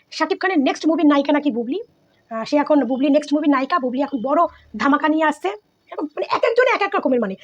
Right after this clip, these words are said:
মানে এদের বারো ভাতারি নায়িকা বলে না, এদের বারো ভাতারি নায়িকা এমনি এমনি বলে না, আর বারো ভাতারি নায়িকার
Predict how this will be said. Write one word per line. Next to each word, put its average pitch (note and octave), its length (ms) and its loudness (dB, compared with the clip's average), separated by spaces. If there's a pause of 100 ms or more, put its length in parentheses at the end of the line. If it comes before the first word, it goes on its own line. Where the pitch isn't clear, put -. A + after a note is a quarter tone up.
(120)
মানে G4+ 120 0
এদের A#4 120 2
বারো D4+ 220 4
ভাতারি G4 300 2
নায়িকা F4 260 2
বলে G#4 220 2
না, F#4+ 80 2
এদের C4+ 200 0
বারো C#4 120 0
ভাতারি F#4+ 260 2 (280)
নায়িকা D#4 300 2
এমনি F#4+ 140 6
এমনি G#4 120 4
বলে G#4 140 2
না, G#4+ 60 2
আর G4 180 0
বারো E4+ 120 2
ভাতারি F#4 240 2
নায়িকার D#4+ 320 2